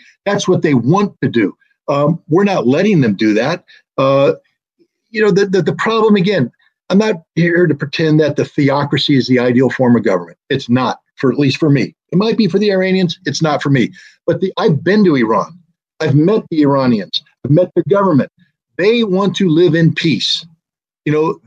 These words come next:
they didn't start the war in Iraq. We did.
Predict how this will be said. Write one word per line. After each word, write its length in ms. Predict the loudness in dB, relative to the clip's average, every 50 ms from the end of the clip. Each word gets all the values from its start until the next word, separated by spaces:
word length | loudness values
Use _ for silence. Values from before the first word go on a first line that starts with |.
| -8
they 160 | -2 -2 0 0
didn't 260 | 0 0 0 0 -2
start 400 | -2 -4 -4 -4 -2 -2 -2 -2
the 60 | 0
war 220 | 2 2 2 2 2
in 60 | 2
Iraq. 420 | 2 2 2 0 0 -2 -6 -10 -18 _ _ _ _ _ _ -2
We 220 | 0 0 2 2
did. 260 | 0 0 0 -2 -2